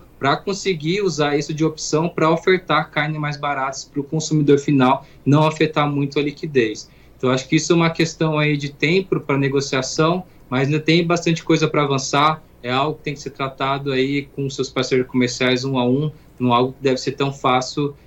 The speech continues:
e rápido de resolver, mas acredito ser uma tendência, principalmente porque o Brasil já é o maior exportador de carne bovina e de frango, já é o quarto maior exportador de carne suína,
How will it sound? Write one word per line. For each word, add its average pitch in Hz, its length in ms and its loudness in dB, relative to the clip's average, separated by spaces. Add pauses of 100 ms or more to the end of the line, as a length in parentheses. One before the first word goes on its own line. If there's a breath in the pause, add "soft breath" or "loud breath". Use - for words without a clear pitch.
(120)
e 127 80 0
rápido 123 440 0
de 131 120 -2
resolver, 135 640 4 (220 soft breath)
mas 135 180 0
acredito 147 420 -2
ser - 220 0
uma 156 160 0
tendência, 151 720 0 (240 loud breath)
principalmente 165 580 2
porque - 160 -4
o - 20 -6
Brasil 147 340 0
já 160 280 2
é 175 120 2
o 202 60 -2
maior 160 160 -4
exportador 143 520 -4
de 131 120 -12
carne 131 180 -4
bovina 127 420 -4
e - 20 0
de 123 100 -10
frango, 151 540 -6 (160 loud breath)
já 135 160 2
é 143 40 4
o 156 60 4
quarto 180 480 2
maior 156 160 2
exportador 139 500 -2
de 127 120 -4
carne 139 240 0
suína, 160 520 0